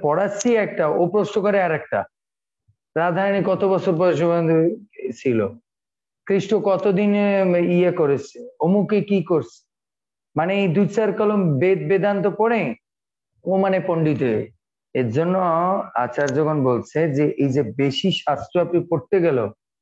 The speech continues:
আপনার মানে সৎ পরম্পরার মাধ্যমে না পড়তে গেলে আপনার মধ্যে আলতু ফালতু প্রশ্ন আসবে, আলতু ফালতু প্রশ্ন।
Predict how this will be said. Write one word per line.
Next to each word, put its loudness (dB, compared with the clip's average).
আপনার -2
মানে -2
সৎ -2
পরম্পরার 0
মাধ্যমে 0
না 0
পড়তে -2
গেলে -2
আপনার -2
মধ্যে 0
আলতু 0
ফালতু 0
প্রশ্ন -4
আসবে, -6
আলতু 2
ফালতু 2
প্রশ্ন। -2